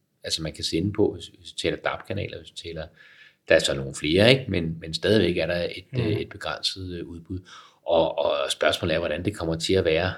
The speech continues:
Speaker 1: øh, fremover, om det hele bliver internetradio, så, så er der jo et ubegrænset,
Speaker 2: Mhm.
Speaker 1: øh, antal muligheder, og, og, øh, og så ku-, kan man jo bare,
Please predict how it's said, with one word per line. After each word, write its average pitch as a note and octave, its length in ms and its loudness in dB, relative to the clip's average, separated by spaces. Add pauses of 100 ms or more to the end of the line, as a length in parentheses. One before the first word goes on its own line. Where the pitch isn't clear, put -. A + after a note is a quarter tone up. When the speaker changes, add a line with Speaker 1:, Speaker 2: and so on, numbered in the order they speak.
(220)
Speaker 1:
øh, F2 260 -8
fremover, F#2 520 -4
om F2 140 -8
det D#2+ 140 -6
hele E2+ 140 -6
bliver F2+ 160 -2
internetradio, F2+ 800 -8
så, E2+ 480 0
så - 120 -2
er F2 60 0
der E2+ 100 -2
jo D#2 80 0
et D2+ 60 -8
ubegrænset, - 680 -8
Speaker 2:
Mhm. C3+ 200 4
Speaker 1:
øh, E2+ 200 0
antal E2 260 -8
muligheder, E2+ 500 -4
og, D#2+ 600 -10
og, D#2+ 280 -8
øh, D2+ 220 -10
og - 100 0
så F2+ 160 4 (100)
ku-, E2+ 220 -4
kan E2 220 -4
man C#2+ 160 -6
jo C#2 60 -10
bare, E2 300 -8